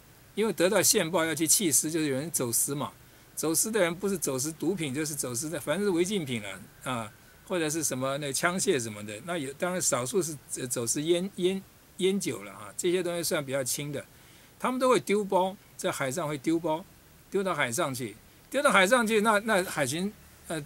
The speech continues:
抓到就，就，就，就，就拉回来了嘛。啊，那这些人就逃，逃走了，逃脱了。或者是说有一些毒品它不是浮在海面上的，因为烟，烟酒没办法浮在海面上，它是沉，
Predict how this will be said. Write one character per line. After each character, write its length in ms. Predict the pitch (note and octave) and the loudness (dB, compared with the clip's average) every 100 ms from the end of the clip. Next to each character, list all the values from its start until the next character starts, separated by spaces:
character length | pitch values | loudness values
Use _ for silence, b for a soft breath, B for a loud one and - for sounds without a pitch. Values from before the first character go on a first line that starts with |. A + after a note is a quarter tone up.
| - | 0
抓 180 | E3+ | 2
到 180 | F3+ E3+ | 4 4
就， 160 | D3+ D#3 | 2 -2
就， 160 | C#3 | -4
就， 200 | D3 D#3+ | -4 -6
就， 200 | C#3 D#3+ D3 | -6 -6 -6
就 180 | - | -6
拉 200 | D3+ E3 | -2 0
回 140 | F3 C#3 | 2 0
来 160 | A#2+ | -2
了 100 | A2 A2 | -4 -8
嘛。 60 | F#2 - - - - | -12 -20 -20 -20 -16
啊， 260 | - C3 A#2+ | -8 -6 -6
那 160 | E3+ D#3+ | -4 -2
这 160 | D3 | 0
些 80 | F3 | 2
人 200 | F3+ C#3 | 2 0
就 100 | E3+ | -2
逃， 240 | C#3+ A#2+ C#3 | -4 -6 -8
逃 180 | - B2+ | -8 -6
走 200 | D#3 B2+ | -4 -6
了， 100 | G2+ | -8
逃 200 | G#2+ B2 | -8 -8
脱 220 | D3+ E3 | -4 -4
了。 140 | F3 - B B B B B | -4 -6 B B B B B
或 220 | - D4 | 2 4
者 160 | F#3+ D#3 | 4 2
是 140 | E3 | 2
说 220 | F3 F#3 | 2 4
有 160 | F#3 C#3+ | 4 4
一 100 | E3+ | 4
些 160 | G3 G#3+ | 4 2
毒 200 | F#3+ F#3+ | 4 4
品 160 | F#3 | 4
它 120 | C3 D3+ | 2 0
不 160 | D#3+ | -2
是 200 | E3 D#3 D3 - - | -6 -6 -8 -18 -18
浮 180 | - C3+ | -12 -6
在 140 | E3 D#3+ | -4 -2
海 160 | B2+ | -2
面 200 | A#2+ C3+ | -4 -6
上 240 | A#2 A#2+ G2 | -6 -6 -8
的， 60 | G#2 - | -14 -10
因 120 | G#3+ | -6
为 160 | F#3 G3 - - | -4 -6 -14 -10
烟， 200 | F#3+ G3+ - | -2 -2 0
烟 180 | G#3+ | -2
酒 180 | A3+ D3+ | 0 -2
没 160 | A#2+ D3 | -2 -2
办 140 | F#3+ | 0
法 80 | F#3 | -2
浮 160 | - B2+ | -2 -6
在 140 | D#3 | -6
海 120 | B2 | -6
面 160 | A2+ A#2+ | -6 -8
上， 140 | A#2 | -8
它 80 | C#3 | -8
是 80 | D#3 | -6
沉， 260 | - B2+ | -6 -6